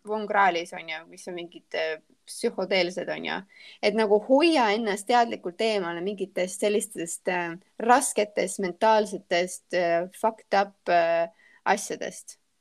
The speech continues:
Ei vaata nagu mingeid siukseid filme, mingit horrorit. Et vaatadki ainult komöödiat, üritad kõike läbi nalja,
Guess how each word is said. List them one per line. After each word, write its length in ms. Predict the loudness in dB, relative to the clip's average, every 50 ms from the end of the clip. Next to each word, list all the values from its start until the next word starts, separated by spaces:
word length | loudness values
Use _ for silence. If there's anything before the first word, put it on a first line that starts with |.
| _ _ _ -6 -4
Ei 160 | -2 0 2 4
vaata 340 | 4 4 4 2 -2 -6 -6
nagu 160 | -6 -6 -8
mingeid 240 | -8 -8 -8 -10 -12
siukseid 280 | -10 -8 -10 -10 -4
filme, 440 | -2 0 2 2 2 4 4 4 4 4
mingit 260 | 2 0 -2 -2 -2
horrorit. 680 | -2 0 0 0 0 0 0 -2 -4 -6 -10 -18 -20 -20 _ _ _ _ -20 -20 _ _ _ -2
Et 200 | 0 0 0 2
vaatadki 580 | 2 4 4 4 4 2 -2 -6 -4 0 0
ainult 280 | 0 0 0 -4 -8 -8
komöödiat, 720 | -4 -2 0 0 2 2 2 0 0 0 0 0 -2 -4 -6
üritad 400 | -4 -4 -4 -4 -4 -6 -6 -4 -4
kõike 320 | -4 -4 -2 -2 0 0
läbi 240 | 0 0 0 -2 -2
nalja, 400 | 0 0 0 2 2 4 2 2